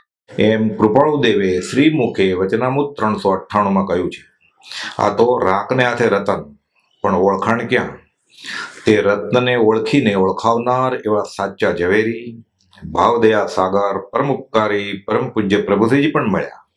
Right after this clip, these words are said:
અને વળી આ દુર્ગમ્ય માર્ગને સુગમ કરી બતાવનાર બત્રીસ લખણા ભેગધારી પુરુષ એવા પૂજ્ય બ્રહ્મચારીજી મળ્યા કે જેઓએ આયુષ્યના પાસઠમાંથી અડધા જેટલા વર્ષો આ માર્ગમાં સમર્પિત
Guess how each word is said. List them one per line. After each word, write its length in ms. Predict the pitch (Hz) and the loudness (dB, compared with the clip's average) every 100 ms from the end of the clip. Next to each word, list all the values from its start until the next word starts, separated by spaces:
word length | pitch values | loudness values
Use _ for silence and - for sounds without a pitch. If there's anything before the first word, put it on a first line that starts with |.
| _ - - - - | _ -20 -18 -18 -8
અને 140 | 98 98 | -2 0
વળી 260 | 95 98 | 2 0
આ 80 | 101 | 0
દુર્ગમ્ય 580 | 98 104 107 151 160 156 | 2 2 2 2 2 0
માર્ગને 640 | 127 113 107 98 101 98 | 2 0 -2 -4 -4 -4
સુગમ 460 | 95 104 107 139 131 | -4 -2 0 0 2
કરી 220 | 123 117 | 0 2
બતાવનાર 640 | 101 104 107 95 82 - _ _ - - - - - | 0 2 0 -2 -6 -10 _ _ -20 -16 -14 -10 0
બત્રીસ 500 | 104 104 139 151 120 | 0 2 2 2 2
લખણા 460 | 113 - 104 104 98 95 | 0 2 0 0 -4 0
ભેગધારી 480 | 113 98 107 113 | 0 2 2 2
પુરુષ 360 | 104 - 110 78 - - - | 2 0 0 -2 -8 -12 0
એવા 140 | 92 | 0
પૂજ્ય 360 | - 101 90 98 | 0 -4 0 0
બ્રહ્મચારીજી 640 | 98 110 135 147 139 113 | 2 2 2 2 2 2
મળ્યા 480 | 95 85 78 78 - _ _ | 2 0 -2 -6 -14 _ _
કે 100 | 95 | -2
જેઓએ 380 | 87 98 104 101 | 2 2 2 2
આયુષ્યના 800 | - 101 110 - 113 101 98 95 | 0 2 0 0 -2 0 0 -2
પાસઠમાંથી 960 | - 92 92 139 135 107 87 82 80 | -4 -6 0 -2 0 -4 -4 -6 -8
અડધા 400 | 82 90 92 101 | -6 0 2 4
જેટલા 320 | 123 113 104 95 | 2 0 0 0
વર્ષો 440 | 90 85 90 85 | 0 -4 -2 -2
આ 260 | - 98 98 | 0 0 0
માર્ગમાં 540 | 95 90 85 87 85 | 0 -2 -4 -6 -6
સમર્પિત 500 | - 90 87 95 | -6 -6 -6 -4